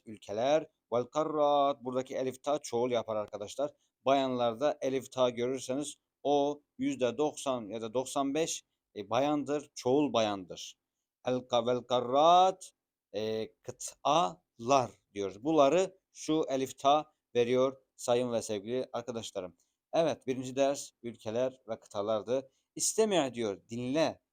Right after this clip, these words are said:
ile bir şeyi, el kelimet. Arkadaşlar, et tekraru ahsen,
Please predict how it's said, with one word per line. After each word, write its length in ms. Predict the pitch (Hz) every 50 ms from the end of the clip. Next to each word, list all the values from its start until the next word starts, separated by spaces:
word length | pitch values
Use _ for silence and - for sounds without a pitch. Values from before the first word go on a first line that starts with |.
| _ _
ile 420 | - 131 143 165 160 143 120 - -
bir 60 | 151
şeyi, 460 | 160 - - 180 180 175 165 139 - -
el 140 | 135 135 131
kelimet. 840 | - 139 131 143 143 151 165 180 202 220 233 240 240 240 - - - _ _ _ _ _ -
Arkadaşlar, 440 | 120 120 151 156 170 151 - 139 -
et 200 | 139 135 - -
tekraru 420 | 139 135 135 - 156 156 160 143
ahsen, 480 | 120 143 156 - - - 196 214 214